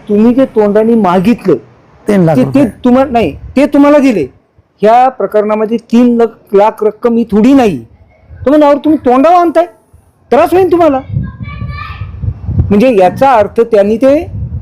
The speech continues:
Speaker 1: नाकारलेलं नाही. "ठीक आहे," म्हटलं. म्हटलं, "साहेब, मला जर तोंडावर आणायचं तर मी कुठेही, मी कधीच बोललो असतो." "जा, जा," म्हणे, "तुला कोणाला आहे ना सांगायचं ते सांग, माझं कोण काय करतं." इतकं संभाषण झाल्यानंतर म्हणे, "त्या बबल्याला घेऊन ये." "नाही," मला म्हणलं, "रेकॉर्ड बंद कर."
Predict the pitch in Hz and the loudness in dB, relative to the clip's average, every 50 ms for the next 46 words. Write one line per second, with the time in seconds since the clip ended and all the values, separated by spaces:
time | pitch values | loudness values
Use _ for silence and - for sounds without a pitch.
0 | - 180 185 190 185 - 240 233 226 233 240 240 233 220 208 175 147 131 123 113 | -4 -2 -2 -2 0 0 0 2 2 2 2 2 2 0 0 -2 -4 -6 -8 -14
1 | - _ _ _ _ _ - - _ _ _ - - - 285 330 339 311 262 240 | -20 _ _ _ _ _ -20 -20 _ _ _ -10 -4 -2 0 0 2 0 0 -2
2 | 226 240 - - - - - - - - 254 269 269 285 254 269 269 254 208 202 | -4 -8 -14 -20 -20 -16 -14 -14 -6 -4 0 0 2 2 2 2 2 2 0 2
3 | 233 262 277 247 294 285 285 277 269 277 277 285 285 277 277 285 285 247 285 285 | 2 2 2 2 0 0 0 0 0 0 2 2 2 2 0 0 0 0 2 2
4 | 277 294 311 - - - - - - - - - - - - 330 440 480 440 392 | 2 2 2 0 -4 -14 -20 -20 -20 -20 -20 -20 -20 -8 -4 -2 0 2 2 2
5 | 330 294 285 277 269 262 254 247 240 - 311 349 381 330 302 285 262 240 233 233 | 2 2 4 4 4 4 2 2 0 0 0 2 2 2 2 2 2 2 2 0
6 | 214 214 - 196 - - - - - - - 262 302 302 302 285 254 233 233 226 | 0 -2 -6 -12 -14 -16 -20 -20 -10 -2 0 2 2 2 2 2 0 -2 -4 -2
7 | 247 247 247 254 254 247 254 269 269 285 277 233 190 175 175 202 254 277 - - | -2 -2 -2 -2 -2 -2 0 2 2 2 2 0 0 0 -2 -4 -4 -8 -14 -20
8 | - - - - 233 226 226 254 254 - 269 262 - 240 220 220 214 214 214 214 | -20 -18 -8 -6 -4 0 0 0 0 0 -2 -4 -2 -4 -2 -2 -2 -2 -2 -2
9 | 220 214 202 185 196 185 185 196 208 202 - - - - - - - - - - | -2 -2 -2 -2 -2 -2 -2 -4 -4 -4 -4 -4 -4 -4 -6 -6 -4 -2 0 0
10 | 254 220 214 202 208 220 220 240 233 196 170 170 185 202 214 214 180 202 151 - | 0 0 0 0 0 0 0 0 0 2 2 2 0 0 0 0 0 0 -2 -2
11 | - - - - - - - - - 220 240 220 247 220 214 220 196 240 240 240 | -4 -12 -18 -18 -18 -18 -10 -4 -2 0 0 2 2 0 0 0 2 2 2 2
12 | 226 202 180 151 143 131 123 123 - - 233 254 214 190 202 220 233 226 208 214 | 2 2 0 -2 -2 -4 -8 -12 -8 -4 -2 -2 -2 0 -2 -2 -2 -2 0 0
13 | 208 208 190 208 233 226 220 196 180 156 - 160 | 2 2 2 2 0 0 0 0 -2 -4 -4 -8